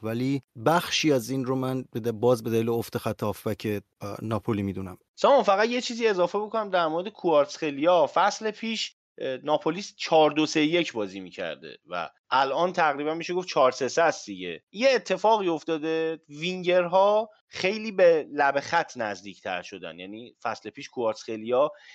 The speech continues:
Speaker 2: خیلی میومد توی محوطه و خیلی جاها چهار چهار دو می‌شدن حتی توی حمله و اوسیمن یه مقداری میومد دفاع رو با خودش کنار می‌برد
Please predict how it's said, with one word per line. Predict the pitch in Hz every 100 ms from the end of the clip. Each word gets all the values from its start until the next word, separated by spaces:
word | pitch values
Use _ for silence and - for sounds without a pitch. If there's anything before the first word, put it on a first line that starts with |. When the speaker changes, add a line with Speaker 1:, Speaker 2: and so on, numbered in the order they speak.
| _
Speaker 2:
خیلی | - 120 185 160 127
میومد | 117 113 107 -
توی | 147
محوطه | 147 123 117 113 110 165 147
و | 120 117 104 101 -
خیلی | 131 143
جاها | 131 131 143
چهار | - 120
چهار | 110 120 113
دو | 139 147
می‌شدن | 107 95 87 82
حتی | 87 - 82 - _
توی | - 101 92 - -
حمله | 123 120 104 98 95 71 _
و | 95 90 -
اوسیمن | 117 - 120 127
یه | 131 135
مقداری | 123 110 120 120 110
میومد | 110 123 113 98 -
دفاع | 120 113 127 127
رو |
با | 113
خودش | 101 123 113
کنار | - 110 110 160
می‌برد | 156 127 120 120 123